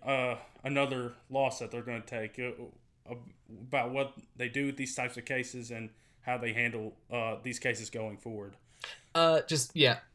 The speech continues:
Speaker 2: I just looked it up. Peterson was indicted on child abuse charges toward the beginning of the season, then, of course, the whole thing started.
Speaker 1: Okay.
Speaker 2: And he
Speaker 1: All right.
Speaker 2: accepted a, uh, plea deal in early November that year, so.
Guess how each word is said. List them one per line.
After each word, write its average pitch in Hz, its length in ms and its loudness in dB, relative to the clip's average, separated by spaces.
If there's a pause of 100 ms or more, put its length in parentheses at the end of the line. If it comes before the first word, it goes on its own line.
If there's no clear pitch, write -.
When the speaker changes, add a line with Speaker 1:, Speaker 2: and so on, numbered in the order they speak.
Speaker 2:
I 151 80 10
just 135 140 4
looked 139 140 6
it 131 60 6
up. 123 140 4
Peterson 170 340 10
was 139 120 8
indicted 131 640 10
on 117 320 2
child 123 320 8
abuse 120 220 2
charges 117 340 6
toward 120 160 6
the 113 40 0
beginning 117 300 2
of 110 60 0
the - 40 -2
season, 113 280 2
then, 113 200 2
of 107 80 -6
course, 113 240 2
the 113 160 -2
whole 101 380 4 (240)
thing 120 180 8
started. - 460 0 (440)
Speaker 1:
Okay. 131 440 2 (340)
Speaker 2:
And 135 80 4
he 143 80 8
Speaker 1:
All 139 60 8
right. 123 40 4
Speaker 2:
accepted 151 400 8
a, 131 200 10
uh, 113 200 8
plea 147 280 6
deal 117 220 8
in 110 80 2
early 117 160 6
November 107 400 4
that 98 240 2
year, 98 120 0
so. 101 420 4